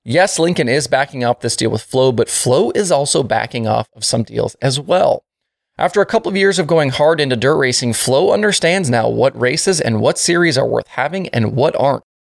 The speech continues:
As a venture capital-backed business, they need to keep growing, and I think we've reached a point where they have found the limit with what dirt racing can provide.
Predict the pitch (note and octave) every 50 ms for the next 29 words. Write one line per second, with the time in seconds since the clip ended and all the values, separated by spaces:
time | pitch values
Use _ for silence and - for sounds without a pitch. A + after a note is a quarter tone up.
0 | _ _ _ _ _ _ _ _ - - B2+ D#3 A#2+ - F3+ F3+ G#3+ F3+ - F#3
1 | E3 - - D3+ C3 G#2+ A#2+ A2+ - - _ C3+ D3 C#3+ E3 E3 C#3+ - - A#2+
2 | A#2 A#2 A2+ G#2 A2+ - - - A2 - _ - B2 C3 C#3 D3 D#3 D3+ - -
3 | A#2 A2 A2+ - - - F3 G#3+ - - B3 G3+ G3+ F3 F#3 F3+ - - D3 -
4 | _ - D#3 D#3+ F3 D#3+ B2+ - - B2+ A#2 A2+ A#2+ A#2+ A2+ - - - B2+ C3+
5 | E3 F#3 F3+ F3 C#3+ B2 C3+ D3+ D3 A#2+ A#2 C3 B2 - - A2+ C3+ - - -
6 | B2+ C3 A2+ A2+ A#2 A2 - - A2+ G2+ - - G#2+ A2+ - - A2+ G#2+ A2 A2
7 | A2+ G#2+ G2 F2+ -